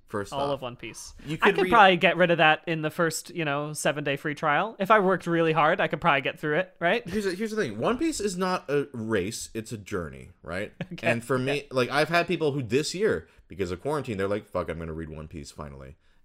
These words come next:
Speaker 1: And
Speaker 2: Yeah.
Speaker 1: then there, it's really rewarding. Like, I would say,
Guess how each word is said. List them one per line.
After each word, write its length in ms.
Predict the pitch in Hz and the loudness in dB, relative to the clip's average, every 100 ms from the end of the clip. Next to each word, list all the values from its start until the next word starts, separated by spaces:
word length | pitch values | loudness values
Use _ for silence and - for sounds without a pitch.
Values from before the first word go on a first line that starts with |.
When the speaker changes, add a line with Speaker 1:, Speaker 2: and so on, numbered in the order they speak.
| - | -8
Speaker 1:
And 120 | 107 | -4
Speaker 2:
Yeah. 60 | 107 | -2
Speaker 1:
then 460 | 113 117 107 92 - | -2 -4 -12 -14 -12
there, 240 | 101 107 - | -10 -10 -10
it's 180 | 101 95 | -14 -14
really 460 | 90 90 110 127 | -12 -6 -4 -2
rewarding. 580 | 127 117 117 90 67 60 - | -2 -2 -2 -2 -8 -14 -12
Like, 260 | 85 80 _ _ _ _ 98 | -10 -10 _ _ _ _ -2
I 160 | 127 | 0
would 180 | 165 165 | 0 -4
say, 600 | - 113 90 82 80 80 | -6 -4 -2 -4 -6 -8